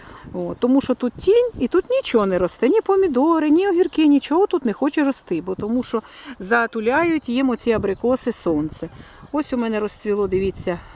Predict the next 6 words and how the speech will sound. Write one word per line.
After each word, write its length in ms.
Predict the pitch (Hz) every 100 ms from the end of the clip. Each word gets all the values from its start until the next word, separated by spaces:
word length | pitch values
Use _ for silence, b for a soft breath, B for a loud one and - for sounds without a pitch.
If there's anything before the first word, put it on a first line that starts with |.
| 185
е, 300 | 175 180 175
дві 280 | 180 208
жовтих 440 | 190 185 180 - -
фритілярії 840 | - 180 175 190 285 349 330 320
тільки 380 | - 285 269 277
всього-навсього, 920 | - 254 240 240 233 226 - 214 214